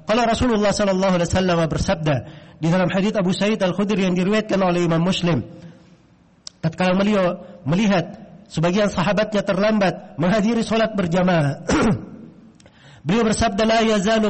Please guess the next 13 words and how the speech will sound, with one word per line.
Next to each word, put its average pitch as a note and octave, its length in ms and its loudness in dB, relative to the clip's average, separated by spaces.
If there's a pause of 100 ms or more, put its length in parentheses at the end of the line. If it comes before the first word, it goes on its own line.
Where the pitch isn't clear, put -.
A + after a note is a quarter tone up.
qaumun A3 400 2
yata'akhkharuna G#3 880 0 (380)
hatta A#3+ 400 -2
yuakhirahumullah." G3 1300 0 (200)
Terus-menerus A3+ 560 0
suatu G#3+ 320 -2
kaum G#3 240 2
itu G3 160 -2
mereka G3+ 320 0
terlambat A3 480 0
menghadiri G#3+ 480 0
salat A#3 320 0
berjamaah G3+ 720 0